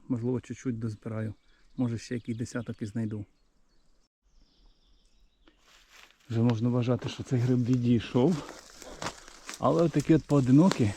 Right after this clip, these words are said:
так подивіться, які красиві, ще зустрічаються. Такі навіть приємніше збирати, ніж коли вони по сто штук в одній групі. Якийсь і більший азарт. Гляньте, який.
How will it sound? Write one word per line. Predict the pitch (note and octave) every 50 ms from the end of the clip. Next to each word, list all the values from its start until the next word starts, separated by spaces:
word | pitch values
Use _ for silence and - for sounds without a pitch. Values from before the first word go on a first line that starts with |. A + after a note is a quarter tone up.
| - -
так | - - -
подивіться, | - A#2+ A#2 A#2+ A2 - -
які | - - B2
красиві, | - - A#2+ A2 - - B2+ A#2 A2+ G2 - - - - - - - - - - - - - - - - - - - - - - - -
ще | - - C#3 C#3
зустрічаються. | C3+ C#3+ C3 - - C#3 B2+ - C3+ B2 A#2+ A2 - A2+
Такі | - C3 - D#3
навіть | D#3 D#3+ D#3 D3+ C3
приємніше | - E3+ D#3+ D#3 D3 D3 C#3+ D3+ C#3 - - C#3+
збирати, | C#3 B2+ C#3 C#3 D#3 C#3+ C3 A#2+ - B2 G#2+ - - - - - - - - - - - - - - - - - - -
ніж | A#2+ A#2
коли | - - C3+ B2
вони | A#2+ B2+ C3+ B2 -
по | - C3
сто | - - - C3+
штук | A2+ - - C3+ - -
в | B2+
одній | B2+ A2 A#2+ A#2+ B2
групі. | B2 B2 B2 G#2 - A#2 G#2+ G2+ - - - - _ _ - - - - _ _ _ _ - - - - - -
Якийсь | B2 - - B2+ - -
і | C3+
більший | B2 A#2 C3+ C#3 B2 - - C#3+
азарт. | C3+ B2+ A2 B2+ A#2+ A2+ A2 - - - - - - -
Гляньте, | B2+ A#2+ A2+ G#2+ G2+ -
який. | A#2 - - B2+